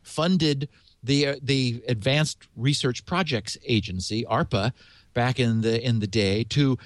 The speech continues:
experiment with the concept of packet switching. And back in the packet switching podcasts that we did, we talked about how, what an amazing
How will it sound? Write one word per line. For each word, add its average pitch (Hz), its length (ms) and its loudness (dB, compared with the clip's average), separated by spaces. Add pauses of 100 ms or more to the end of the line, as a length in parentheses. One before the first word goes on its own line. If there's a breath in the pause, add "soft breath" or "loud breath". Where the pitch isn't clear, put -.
(120)
experiment 185 720 -2
with 131 140 0
the 151 60 -2
concept 185 560 0
of 175 100 0
packet 208 320 -2
switching. - 420 -6
And 107 140 -2
back 156 220 0
in 151 120 0
the 127 200 2 (260 loud breath)
packet 185 320 -2
switching 120 340 -6
podcasts 113 760 -4
that 123 80 -2
we 110 180 -2
did, 113 140 0
we 139 120 -2
talked 196 300 -2
about 107 240 0
how, 123 300 0 (600 loud breath)
what 185 200 -2
an 156 80 0
amazing 190 840 0